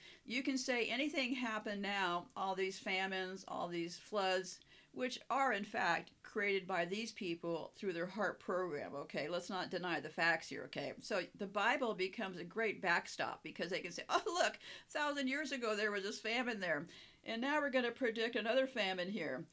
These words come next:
Oh, let's get Noah out with his animals and stuff." So, yeah, see, the Ba-, the Bible becomes a complete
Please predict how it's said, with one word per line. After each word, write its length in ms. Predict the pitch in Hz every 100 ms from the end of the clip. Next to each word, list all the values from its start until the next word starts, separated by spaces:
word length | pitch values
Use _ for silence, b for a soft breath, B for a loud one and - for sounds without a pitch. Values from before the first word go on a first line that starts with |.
| B B B B
Oh, 140 | 254 240
let's 200 | 262 277
get 200 | 302 233
Noah 380 | 220 269 262 -
out 220 | 196 208
with 140 | 208 214
his 360 | 220 190 190 - -
animals 500 | 240 247 175 131 -
and 100 | 175
stuff." 320 | - - - -
So, 120 | - 247
yeah, 300 | 294 233 175
see, 300 | - 226 190
the 120 | 214
Ba-, 240 | 202 208 190
the 120 | 220
Bible 520 | 208 208 247 302 233
becomes 460 | 190 202 247 214 196
a 80 | 190
complete 520 | 214 185 247 214